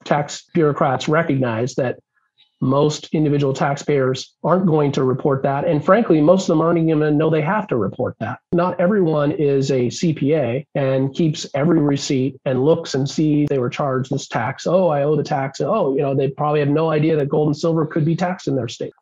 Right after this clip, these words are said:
The way that sales tax is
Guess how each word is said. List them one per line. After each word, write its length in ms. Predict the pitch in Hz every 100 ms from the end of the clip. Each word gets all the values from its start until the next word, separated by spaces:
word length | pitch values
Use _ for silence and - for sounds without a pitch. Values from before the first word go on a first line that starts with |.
| -
The 80 | 151
way 360 | 160 190 202
that 320 | 170 160 156 - _ _ -
sales 500 | - 170 165 160 160
tax 640 | - 147 135 - - - _ _ 170
is 540 | 147 139 139 -